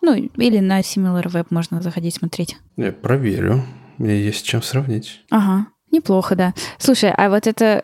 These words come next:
Speaker 1: я помню, что они, э, к обложкам прикрепляли еще диски разные, прям в таких, в упаковочках. Это же у них было, да, у игромании?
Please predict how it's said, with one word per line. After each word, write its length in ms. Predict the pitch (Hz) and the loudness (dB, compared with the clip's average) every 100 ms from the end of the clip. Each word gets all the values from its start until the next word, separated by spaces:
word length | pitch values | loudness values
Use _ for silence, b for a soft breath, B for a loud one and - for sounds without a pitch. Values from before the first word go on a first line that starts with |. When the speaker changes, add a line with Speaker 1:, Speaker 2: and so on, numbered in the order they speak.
| - | 0
Speaker 1:
я 200 | 214 226 | 2 2
помню, 320 | 240 294 269 | 4 4 4
что 220 | - - | 2 2
они, 380 | 208 208 226 220 214 | 4 4 4 4 4
э, 260 | 196 185 - - | 2 0 -4 -2
к 80 | 196 | 0
обложкам 520 | 185 247 - 214 196 | 4 2 2 0 0
прикрепляли 480 | - - 196 202 202 | -2 -2 2 4 4
еще 240 | 196 - | 2 0
диски 340 | 180 190 - 190 | 0 0 0 0
разные, 360 | 180 170 170 | 0 2 0
прям 380 | 165 175 170 170 _ | 0 -2 0 -2 _
в 80 | - | -6
таких, 360 | 190 180 165 - _ | -4 -2 -4 -10 _
в 240 | 214 190 185 | -10 -4 -4
упаковочках. 640 | - 196 208 190 - 175 | -2 0 2 2 -2 -2
Это 160 | 190 190 | 0 2
же 100 | 190 | 4
у 40 | |
них 180 | 214 349 | 4 4
было, 200 | 220 190 | 2 2
да, 160 | 175 220 | 2 2
у 60 | 196 | 2
игромании? 520 | 190 190 302 240 | 2 4 4 4